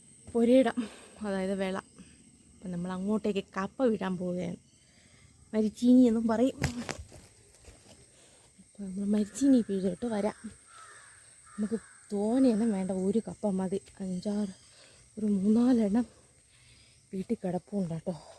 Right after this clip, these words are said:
കുഞ്ഞു കിഴങ്ങാത്. അപ്പോൾ ഒരു കിഴങ്ങും കൂടെ ഉണ്ടെങ്കിൽ മതി. അപ്പം ഇതൊക്കെ കൊടുത്തിട്ടേക്കുക കേട്ടോ. അപ്പം ഇതിലേതാണെന്നൊന്നും എനിക്കറിഞ്ഞൂടാ. ഞാൻ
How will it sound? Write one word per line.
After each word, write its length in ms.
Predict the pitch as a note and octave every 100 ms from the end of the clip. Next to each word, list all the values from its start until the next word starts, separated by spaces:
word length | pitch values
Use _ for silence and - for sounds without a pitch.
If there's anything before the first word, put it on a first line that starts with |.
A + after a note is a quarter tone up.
| - _ -
കുഞ്ഞു 300 | G#3+ A3+ B3 G#3
കിഴങ്ങാത്. 420 | F3+ E3+ F3 F#3+ _ _ _ _ _ _ _ _ _ _ _
അപ്പോൾ 160 | F#3+ F3+
ഒരു 120 | G#3 A3+
കിഴങ്ങും 340 | A3 G#3+ A#3 A3+
കൂടെ 160 | A3+ A3+
ഉണ്ടെങ്കിൽ 320 | G3+ G#3 G#3+ G3
മതി. 240 | F3 G#3 G#3+ - - - - - - - _
അപ്പം 180 | - G3+ F#3
ഇതൊക്കെ 340 | G3 G#3 - A#3+ - -
കൊടുത്തിട്ടേക്കുക 1000 | F3+ F3 A3+ - A#3 - A#3+ - G3 F3
കേട്ടോ. 260 | F3+ E3+ G#3 D#3+ - _ _ _ _ _ _ _ _ _ _
അപ്പം 160 | - G3+ F#3+
ഇതിലേതാണെന്നൊന്നും 1040 | F#3+ F3 G3 C4 B3 A#3 C#4 C4 B3 A#3
എനിക്കറിഞ്ഞൂടാ. 720 | G3+ G#3 G3 E3 A3 A#3 F3 G3 - _ _ _ - _ _ _ _ - D3
ഞാൻ 220 | D3 F3+